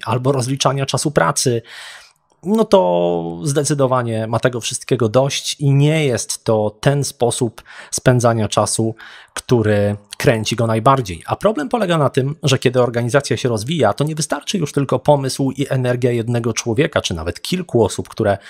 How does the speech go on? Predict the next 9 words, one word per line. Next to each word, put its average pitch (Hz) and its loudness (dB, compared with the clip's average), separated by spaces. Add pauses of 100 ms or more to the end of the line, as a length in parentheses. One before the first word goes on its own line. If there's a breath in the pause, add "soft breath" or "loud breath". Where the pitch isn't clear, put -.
(180 loud breath)
budują 127 4
tę 123 -8
firmę 110 -4
wspólnie 113 -2
z 92 -4
nim. 180 2 (420 loud breath)
Potrzebne 165 2
są 147 2
procedury, 147 2